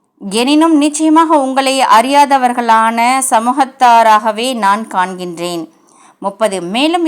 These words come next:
என்னுடைய சமூகத்தாரே, விசுவாசம் கொண்டோரான, கொண்டோரான அவர்களை நான் விரட்டிவிட்டால் அல்லாஹ்வின் தண்டனையிலிருந்து எனக்கு உதவி செய்கிறவர் யார்? நீங்கள் சிந்திக்க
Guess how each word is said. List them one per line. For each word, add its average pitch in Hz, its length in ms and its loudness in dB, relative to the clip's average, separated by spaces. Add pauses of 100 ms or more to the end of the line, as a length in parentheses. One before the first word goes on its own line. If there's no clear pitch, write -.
என்னுடைய 269 300 -2 (120)
சமூகத்தாரே, 277 720 0 (160)
விசுவாசம் 294 580 -2
கொண்டோரான, 240 580 0 (600)
கொண்டோரான 247 880 2 (400)
அவர்களை 269 460 0 (220)
நான் 233 200 0 (100)
விரட்டிவிட்டால் 254 880 0 (140)
அல்லாஹ்வின் 262 520 2 (120)
தண்டனையிலிருந்து 240 920 -4 (180)
எனக்கு 226 320 -8
உதவி 254 420 -8
செய்கிறவர் 214 560 -4 (100)
யார்? 180 240 0 (720)
நீங்கள் 247 380 -2
சிந்திக்க 277 300 -4